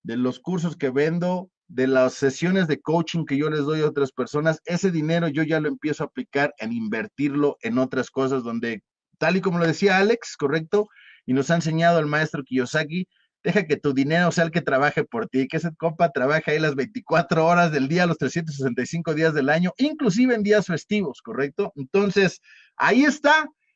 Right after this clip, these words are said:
esa es la oportunidad que tienes tú para poder empezar a hacer tu negocio, para poder dejar estar de empleado y te puedas convertir en inversionista.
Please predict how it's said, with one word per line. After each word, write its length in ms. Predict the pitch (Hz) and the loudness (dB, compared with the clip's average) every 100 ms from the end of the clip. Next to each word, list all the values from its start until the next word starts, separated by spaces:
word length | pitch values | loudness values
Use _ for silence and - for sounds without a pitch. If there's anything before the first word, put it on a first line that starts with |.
| _ | _
esa 220 | 202 262 285 | 0 2 2
es 40 | |
la 100 | 285 | 2
oportunidad 840 | 247 196 180 - 190 190 214 247 - | 2 0 -2 -2 0 2 2 0 0
que 100 | 208 | -4
tienes 500 | 165 226 233 202 - | -2 -6 -4 -6 -6
tú 340 | 220 233 247 - | -4 -2 -2 -2
para 240 | 175 170 | 0 0
poder 400 | 165 165 175 220 196 | 0 -4 0 0 0
empezar 580 | 190 165 139 175 185 185 | -4 -4 -6 -2 -2 -2
a 60 | 143 | -6
hacer 380 | - 175 190 | -6 -6 -6
tu 140 | 175 160 | -6 -8
negocio, 540 | 139 131 165 170 175 | -6 -6 -6 -6 -6
para 200 | 147 135 | -6 -6
poder 300 | 131 151 196 | -4 -4 -2
dejar 320 | 208 185 180 | -2 -2 -4
estar 380 | 180 - 170 175 | -4 -4 -2 -2
de 160 | 156 156 | -4 -8
empleado 760 | - 120 - 147 165 170 165 196 _ _ _ | -6 -8 -8 -4 0 0 0 -8 _ _ _
y 80 | 127 | -12
te 140 | - | -10
puedas 320 | - 170 180 | -8 -4 -4
convertir 680 | - 143 123 123 - 151 156 - | -6 -8 -4 -4 -4 -6 -6 -4
en 160 | 127 123 | -4 -4
inversionista. 920 | 113 104 110 - 113 113 113 - | -4 -6 -8 -6 -8 -6 -8 -12